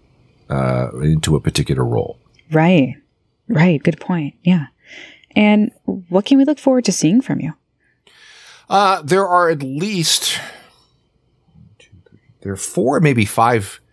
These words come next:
Speaker 1: uh, visual media things that I'm working on, T V shows or movies.
Speaker 2: Cool.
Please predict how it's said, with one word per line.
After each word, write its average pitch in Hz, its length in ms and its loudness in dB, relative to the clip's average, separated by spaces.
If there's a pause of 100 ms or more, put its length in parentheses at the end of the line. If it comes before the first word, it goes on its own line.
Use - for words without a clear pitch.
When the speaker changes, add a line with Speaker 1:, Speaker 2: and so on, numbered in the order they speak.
(880)
Speaker 1:
uh, 87 300 -2 (360)
visual 110 440 2
media 98 340 2
things 69 260 -6
that 71 80 -6
I'm 67 100 -8
working 64 300 -10
on, 60 120 -10
T 87 160 -6
V 80 120 -2
shows 71 280 -6
or 64 60 -12
movies. - 500 -16
Speaker 2:
Cool. 147 420 0